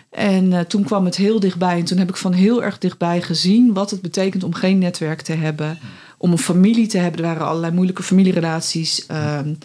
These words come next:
maar om een familie te hebben die ook, eh, zegt van, "Je bent wel welkom, eh, we geven je wel, eh, eh, wel wat geld... maar wil je de bonnetjes geven, want dan kunnen we zien dat je er geen drank, eh, voor koopt." Eh, die dan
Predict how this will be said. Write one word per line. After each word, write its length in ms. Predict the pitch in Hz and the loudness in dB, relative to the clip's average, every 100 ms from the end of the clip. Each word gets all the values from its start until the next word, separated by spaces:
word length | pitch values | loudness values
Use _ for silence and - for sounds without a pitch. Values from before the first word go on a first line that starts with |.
| - - - - - | -18 -18 -18 -14 0
maar 260 | 185 185 | 2 2
om 140 | - 196 | 2 0
een 60 | |
familie 380 | 180 185 202 202 | 0 0 0 0
te 100 | 196 | 0
hebben 240 | 180 170 170 | 0 -2 -4
die 180 | 165 | -4
ook, 300 | 165 170 170 | -2 -2 -4
eh, 180 | - 160 160 | -6 -4 -2
zegt 400 | 156 180 170 - | 0 -2 -2 -6
van, 320 | - 160 160 | -4 -4 -2
"Je 140 | 175 170 | -2 0
bent 220 | 185 180 | 0 0
wel 240 | 175 156 | -2 -2
welkom, 640 | 175 175 180 180 156 156 147 | 0 0 -2 -2 -2 -4 -4
eh, 100 | 160 | -6
we 80 | 151 | -4
geven 420 | - 170 175 185 | -4 -4 -2 -2
je 100 | 175 | -4
wel, 420 | 160 156 156 151 151 | -2 -2 -2 -2 -2
eh, 340 | 147 147 147 - 147 | -2 -2 -4 -4 -4
eh, 60 | 147 | -4
wel 180 | 156 160 | -4 -4
wat 180 | 151 - | -4 -6
geld... 360 | - 160 147 160 | -4 -4 -4 -6
maar 120 | 151 | -4
wil 100 | 165 | -2
je 100 | 175 | 0
de 60 | 165 | 0
bonnetjes 500 | 180 185 175 - - | 0 0 -2 -4 -6
geven, 340 | 170 156 151 | -4 -4 -4
want 160 | 156 151 | -8 -6
dan 100 | 156 | -4
kunnen 220 | 170 160 | -2 0
we 60 | 156 | 0
zien 140 | 170 | -2
dat 120 | 156 | -6
je 80 | 175 | -8
er 80 | 156 | -6
geen 180 | 156 156 | -2 0
drank, 360 | 175 208 214 | 2 0 0
eh, 140 | 196 185 | -2 -2
voor 280 | 180 180 175 | -2 -4 -4
koopt." 480 | 175 156 160 - - - - - - - - - | -2 -4 -4 -8 -14 -12 -10 -10 -10 -12 -14 -14
Eh, 420 | - 151 151 151 147 | -6 -4 -2 -2 -4
die 180 | 151 180 | -2 -2
dan 300 | 170 160 160 | -2 -2 -6